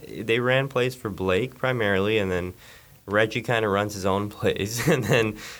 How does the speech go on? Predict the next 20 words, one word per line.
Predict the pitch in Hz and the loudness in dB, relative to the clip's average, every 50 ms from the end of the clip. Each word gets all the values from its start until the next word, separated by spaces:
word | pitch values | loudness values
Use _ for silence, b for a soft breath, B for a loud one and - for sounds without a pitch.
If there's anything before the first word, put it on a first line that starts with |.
| B B - | B B -6
Luke | 104 104 117 127 131 131 139 | -2 0 2 2 0 0 0
is, | 127 113 - - - - - - | -2 -2 -2 -6 -8 -12 -14 -12
Luke | 90 101 104 110 135 143 147 160 | -10 -6 -2 -2 -2 0 0 -2
is | 135 131 131 | -4 -4 -4
the | 139 | -4
guy | 131 123 120 120 120 | 0 2 2 2 2
that | 117 117 | 0 0
they | 127 120 120 | -2 0 0
run | 104 107 110 113 117 117 113 101 - - | 2 2 2 2 0 -2 -4 -6 -6 -4
in | - 113 113 113 | -4 -2 0 0
that | 113 117 107 87 | 2 2 2 0
Redick | - 107 113 127 135 143 143 - - | 2 2 2 2 2 0 -2 -2 0
role, | 98 92 90 90 98 101 | 2 2 4 2 2 -2
just | 101 98 101 95 95 | -4 -8 -10 -8 -4
running | 90 95 95 95 104 107 | 0 0 2 2 0 -2
him | 107 104 | -2 -2
around | 104 95 92 90 90 92 101 101 | -2 0 0 0 0 0 0 0
and | 95 90 87 B B B B B B B | -2 -4 -4 B B B B B B B
shooting, | - - - - 110 104 101 98 104 107 110 110 | -10 -8 -4 -2 0 0 2 2 2 2 0 0
and | 98 90 85 78 73 | -2 -2 -4 -6 -8